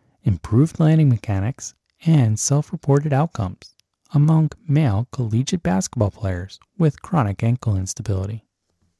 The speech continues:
If we take a closer look at that first post, we find that the authors used the National Hospital Ambulatory Medical Care Survey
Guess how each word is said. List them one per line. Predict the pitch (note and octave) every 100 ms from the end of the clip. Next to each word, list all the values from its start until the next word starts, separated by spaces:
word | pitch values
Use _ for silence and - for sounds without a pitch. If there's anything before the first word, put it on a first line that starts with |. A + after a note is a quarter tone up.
| _ _ _ _
If | - A#2
we | C3+
take | C4+ C#4+
a | G#3
closer | - B2+ C3+ D3+ C#3+
look | A#2 A2
at | G2+
that | F#2 E2+
first | _ G2+ G2+ -
post, | - G#2+ E2+ F2+ - - _ -
we | C#3
find | - D#3+ G3+
that | A3 -
the | A2
authors | F#2+ A#2+ - D#3+ -
used | A2 F2+ F#2+ - _ _
the | D#3+
National | D#3 E3+ G3+ - E3+
Hospital | C#3+ - C3 B2+ - - C3
Ambulatory | D3 A#2+ C#3+ C#3 - B2+ A2+
Medical | G#2+ A2+ - A#2+ - -
Care | - A2 F#2+ - _ _
Survey | - C3+ A#2+ F#2+ F#2+